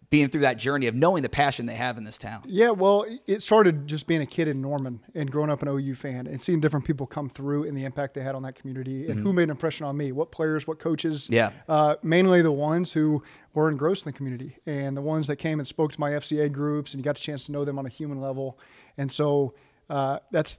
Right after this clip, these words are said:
Speaker 2: that you feel like you can make that impact in, in Cincinnati. You feel like you can really affect people. It's not this enormous city,
Speaker 1: Yeah.
Speaker 2: uh, with the beach to go to and all these different things to do. It's,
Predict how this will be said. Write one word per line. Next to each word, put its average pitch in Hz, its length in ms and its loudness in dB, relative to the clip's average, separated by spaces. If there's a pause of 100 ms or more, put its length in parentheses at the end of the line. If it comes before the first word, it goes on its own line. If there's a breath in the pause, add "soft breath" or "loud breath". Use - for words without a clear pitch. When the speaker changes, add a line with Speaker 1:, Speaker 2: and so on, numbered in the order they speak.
Speaker 2:
that 196 200 2
you 156 100 0
feel 196 240 4
like 165 200 6
you 156 60 -4
can 151 120 -2
make 143 160 -2
that 139 140 -2
impact 135 340 -4
in, 127 180 -6
in 143 140 -6
Cincinnati. 139 600 -8
You 156 100 -4
feel - 160 0
like 156 220 2
you 175 40 -2
can 151 160 -2
really 156 280 4
affect 147 260 -2
people. 143 140 -4
It's 135 80 -6
not 160 120 -4
this 147 160 -2
enormous 151 360 -4
city, 151 360 -4 (100)
Speaker 1:
Yeah. 107 200 0
Speaker 2:
uh, 139 300 0
with 143 260 -2
the 156 80 -4
beach 165 300 0
to 143 80 -10
go 156 160 0
to 160 180 2
and 156 100 0
all 196 100 6
these 190 140 6
different 170 220 0
things 175 180 0
to 165 60 -2
do. 175 240 4
It's, 143 220 0